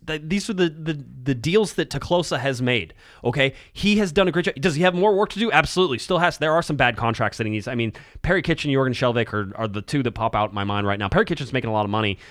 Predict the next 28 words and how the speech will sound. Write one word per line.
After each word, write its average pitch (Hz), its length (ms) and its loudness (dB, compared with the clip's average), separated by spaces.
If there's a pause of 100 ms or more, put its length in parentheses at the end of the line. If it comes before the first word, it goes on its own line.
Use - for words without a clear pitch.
(180)
um, 120 240 -2
and 160 120 2
unfortunately, 170 560 0
he's 185 400 -2
a 170 100 2
bench 160 300 4
player 123 240 4
right 98 200 -2
now, 78 200 -12
so 127 640 2
that 139 200 -4
doesn't 160 220 2
make 151 160 2
much 139 160 2
sense. 175 180 0
When 156 180 2
you 165 60 0
can 170 140 0
get 202 160 -2
Carrasco 160 520 2
to 180 60 2
come 180 180 -2
off 175 140 0
the 190 80 -6
bench, 190 340 -2 (280)
and 135 100 0
he's 147 160 0
making, 143 520 0